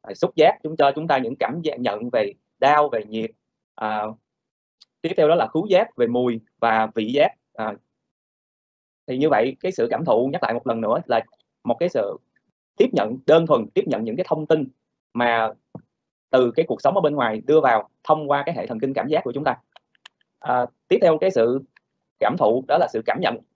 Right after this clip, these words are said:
Thì cái, khi nói về sự cảm nhận đó, thì chúng ta ở đây quan trọng là chúng ta sẽ có một cái sự sắp xếp, sự nhận dạng và diễn dịch những cái thông tin, à, được tái hiện và hiểu biết về cái thế giới bên ngoài hoặc nội tâm của mình,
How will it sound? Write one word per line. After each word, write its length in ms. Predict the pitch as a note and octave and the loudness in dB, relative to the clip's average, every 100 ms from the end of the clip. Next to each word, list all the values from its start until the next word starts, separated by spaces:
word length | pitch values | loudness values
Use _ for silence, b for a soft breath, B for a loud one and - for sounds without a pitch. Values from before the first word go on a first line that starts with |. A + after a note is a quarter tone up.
| _ _ | _ _
Thì 220 | C3+ B2+ - | -4 -4 -6
cái, 120 | - - | -12 0
khi 240 | F#3 F3+ | 4 4
nói 180 | E3+ E3+ A3+ | 4 2 2
về 80 | |
sự 100 | A#2+ B2 | 0 -2
cảm 140 | E3+ | 0
nhận 200 | C3+ A2 | 0 0
đó, 100 | E3 - | -2 -2
thì 80 | A#2+ | -4
chúng 140 | D3+ | 0
ta 80 | D3 | 0
ở 80 | D#3 | 2
đây 200 | D3 C#3+ | 0 0
quan 140 | C#3+ | -2
trọng 200 | B2+ G2 | 0 -2
là 120 | B2 A2+ | -2 -2
chúng 140 | D3+ | -2
ta 100 | D3 | -4
sẽ 180 | - G2 | -2 -4
có 140 | D#3+ G3 | -2 -2
một 80 | |
cái 100 | - | -4
sự 200 | F3 G#2+ A2 | -2 -4 0
sắp 160 | F#3+ - | -2 4
xếp, 200 | F#3 - _ _ _ - | 4 4 _ _ _ -4
sự 80 | A2+ | -2
nhận 240 | B2 A#2+ | 0 2
dạng 220 | B2 G2+ A#2+ | 2 2 0
và 80 | A2+ | -2
diễn 260 | A2 F#3+ | -2 0
dịch 120 | - - _ _ - | -2 -2 _ _ -6
những 160 | A#2 | -2
cái 120 | F3+ F#3 | 0 0
thông 160 | D#3+ | 0
tin, 200 | E3+ D3+ - _ _ _ _ _ _ _ _ _ _ _ _ _ _ _ - - - _ _ _ _ | 2 0 -2 _ _ _ _ _ _ _ _ _ _ _ _ _ _ _ -20 -20 -20 _ _ _ _
à, 220 | - A2+ | -6 -4
được 240 | A2+ A#2+ - | 0 0 0
tái 180 | D3+ F#3+ | 0 0
hiện 220 | A2+ B2 - | -2 -4 -4
và 300 | B2 A2+ A2+ | 0 0 -2
hiểu 160 | A2+ C#3+ | -4 -4
biết 180 | F3+ A3 - _ _ _ _ _ | -2 -2 -6 _ _ _ _ _
về 140 | C3 | 2
cái 100 | B2 | 4
thế 80 | E3+ | 2
giới 100 | F3+ | 2
bên 120 | F3 D3+ | 2 0
ngoài 180 | A#2+ | -2
hoặc 140 | A2 G#2+ | -4 -4
nội 120 | A2+ | -2
tâm 180 | D#3 D3 | -2 -2
của 80 | D3+ | -2
mình, 140 | A#2 | -4